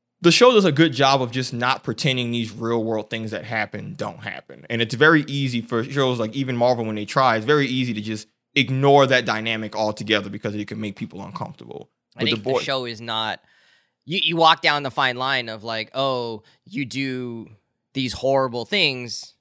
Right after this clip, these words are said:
Speaker 2: whether they're racial violence or sexual assault or whatever, and then it just becomes part of the show, and it,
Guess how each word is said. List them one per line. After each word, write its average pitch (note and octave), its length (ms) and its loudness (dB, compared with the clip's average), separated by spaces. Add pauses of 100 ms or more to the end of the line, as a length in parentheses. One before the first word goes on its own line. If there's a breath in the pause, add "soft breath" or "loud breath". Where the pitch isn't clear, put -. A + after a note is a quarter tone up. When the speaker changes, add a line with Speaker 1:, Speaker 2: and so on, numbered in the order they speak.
(120)
Speaker 2:
whether A#2+ 360 -2
they're A2 480 -2 (140)
racial C3 280 0
violence G#2+ 380 -6
or G#2 80 -16
sexual A2+ 380 -12
assault G#2+ 440 -8 (220)
or A2+ 120 -12
whatever, B2 440 -4
and B2 180 -2
then C3 120 -2
it A2+ 60 -10
just B2 200 -12
becomes B2 300 -12
part A#2 240 -4
of G2+ 100 -14
the G2 80 -14
show, B2+ 380 -6
and G#2 280 -14
it, A2+ 200 -8